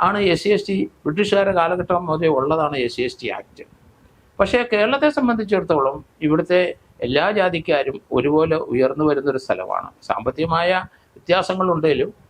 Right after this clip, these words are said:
വിദ്യാഭ്യാസപരമായി എല്ലാവരും ഒരേ രീതിയിൽ തന്നെയാണ് വന്ന് ഉൾ-, ഉയർന്നു വരുന്നത്. അതുകൊണ്ട് കേരളത്തെ സംബന്ധിച്ചിടത്തോളം എസ് സി എസ് ടി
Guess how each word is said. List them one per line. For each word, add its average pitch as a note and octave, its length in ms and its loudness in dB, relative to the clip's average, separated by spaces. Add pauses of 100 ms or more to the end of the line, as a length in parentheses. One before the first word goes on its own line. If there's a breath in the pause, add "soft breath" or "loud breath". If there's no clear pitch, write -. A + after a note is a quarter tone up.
(380)
വിദ്യാഭ്യാസപരമായി F3+ 920 0 (120)
എല്ലാവരും D#3 380 -2 (120)
ഒരേ C#3 160 2 (120)
രീതിയിൽ D3+ 320 -2
തന്നെയാണ് C#3 300 -2 (120)
വന്ന് A2 200 -4 (200)
ഉൾ-, A2 240 -2
ഉയർന്നു B2 340 0
വരുന്നത്. - 340 -10 (800)
അതുകൊണ്ട് C#3+ 360 2 (680)
കേരളത്തെ G3+ 400 2
സംബന്ധിച്ചിടത്തോളം G#3 680 0
എസ് D3 120 -2
സി F3+ 120 0
എസ് E3+ 120 -6
ടി F3 60 2